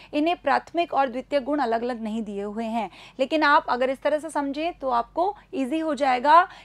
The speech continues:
कि जो रेशे के गुण हैं, जो प्रॉपर्टीज हैं फाइबर की, वो दो तरह की हैं। एक तो है प्राथमिक गुण यानी कि प्राइमरी प्रॉपर्टीज,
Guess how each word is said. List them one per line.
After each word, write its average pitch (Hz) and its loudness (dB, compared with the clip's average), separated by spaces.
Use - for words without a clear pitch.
कि 330 -4
जो 359 2
रेशे 285 -2
के 320 -6
गुण 262 -2
हैं, 302 0
जो 269 -4
प्रॉपर्टीज 247 -4
हैं 294 -4
फाइबर 240 -4
की, 302 -6
वो 302 0
दो 330 2
तरह 269 2
की 254 -6
हैं। 233 -2
एक - -2
तो 349 2
है 370 2
प्राथमिक 294 -2
गुण 370 -2
यानी 262 -2
कि 403 0
प्राइमरी 277 2
प्रॉपर्टीज, 339 0